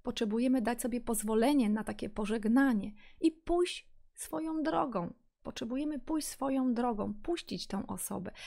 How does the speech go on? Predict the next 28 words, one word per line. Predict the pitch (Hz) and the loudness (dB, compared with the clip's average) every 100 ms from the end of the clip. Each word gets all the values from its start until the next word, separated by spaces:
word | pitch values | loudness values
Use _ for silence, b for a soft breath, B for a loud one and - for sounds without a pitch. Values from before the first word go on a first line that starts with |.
| B - | B 2
i | 277 | 4
dalej | 254 233 254 285 | 6 6 4 2
żyć. | 262 311 269 175 | 2 4 4 2
Życie | 190 220 214 254 | -2 -2 -2 -2
idzie | 262 285 302 b b 226 | -2 -2 -4 b b 0
dalej. | 226 302 247 170 B B - | 2 4 2 0 B B -4
Jeżeli | 214 240 | -2 -2
ktoś, | 233 - 269 - B B | -2 0 0 -2 B B
e, | - 226 226 214 - | -4 -2 0 -2 -2
jakaś | 240 214 233 | -4 -2 0
dziewczyna | 262 262 - 262 220 | 0 0 4 4 4
odeszła | 190 202 - 196 | 2 0 0 -2
od | - | -2
chłopaka, | 208 208 196 - - | -6 -4 -6 -6 -4
albo, | 214 202 233 233 B | -2 0 0 -2 B
e, | - 202 196 | -4 -2 -2
chłopak | 214 285 294 247 202 | 0 2 4 2 0
od | 180 | -2
dziewczyny, | 196 190 - 190 - - _ _ _ _ - - | -2 -4 -4 -4 -4 -10 _ _ _ _ -20 -6
to | 247 | 4
nieraz | 262 254 262 214 | 6 6 4 2
rok, | 226 233 214 | 4 4 2
dwa | 208 208 214 | 2 2 2
trwa, | - - 196 214 B B B | -2 -2 0 0 B B B
trzy, | - - 240 240 | -2 4 4 4
czasem | 220 202 220 | 0 0 0
jeszcze | 220 - 196 | 0 -2 -2
dłużej. | 196 240 233 - | 0 0 0 -4